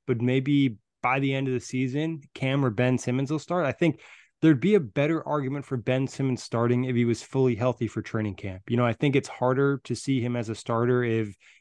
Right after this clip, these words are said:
know, he's not necessarily gonna be ready for opening night and then he's ready in November. You know, do they change their starting lineup if they won a couple games or they're getting good chemistry with that unit? So I think that kinda makes that more of a mystery. And then obviously Cam Thomas, it's hard to envision him going from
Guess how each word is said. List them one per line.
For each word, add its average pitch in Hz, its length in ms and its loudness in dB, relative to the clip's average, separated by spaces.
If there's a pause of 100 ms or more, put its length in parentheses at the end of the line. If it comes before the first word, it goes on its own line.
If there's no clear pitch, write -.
(120)
know, 120 120 0
he's 113 220 2
not 123 180 -2
necessarily 120 420 -2
gonna 117 140 0
be 110 140 0
ready 113 280 0
for 113 220 -6
opening 113 380 -4
night 117 320 -4
and 113 180 -6
then 113 80 -2
he's 107 160 -2
ready 110 300 0
in 107 80 -2
November. 127 680 2 (360)
You 127 60 0
know, 117 120 0
do 110 80 -2
they 104 140 0
change 135 320 0
their 131 100 0
starting 135 320 0
lineup 127 320 0
if 104 60 -12
they 110 100 -2
won 110 240 -4
a 110 60 -6
couple 107 280 -6
games 131 400 0
or - 60 -2
they're 113 80 0
getting 113 260 0
good 101 200 -6
chemistry 147 400 -4
with 139 100 2
that 139 160 0
unit? 139 400 -2 (200)
So 139 100 0
I 127 60 4
think 160 260 -2
that 151 240 -2
kinda 143 180 -4
makes 135 220 -4
that 139 180 -2
more 131 160 0
of 123 60 0
a 117 80 -2
mystery. 127 420 0
And 123 100 0
then 127 120 0
obviously 123 500 0 (280)
Cam 139 260 0
Thomas, 131 380 -4
it's 113 140 -18 (140)
hard 156 380 0
to 143 100 2
envision 131 380 2
him 127 160 -2
going 127 320 -2
from 117 480 -4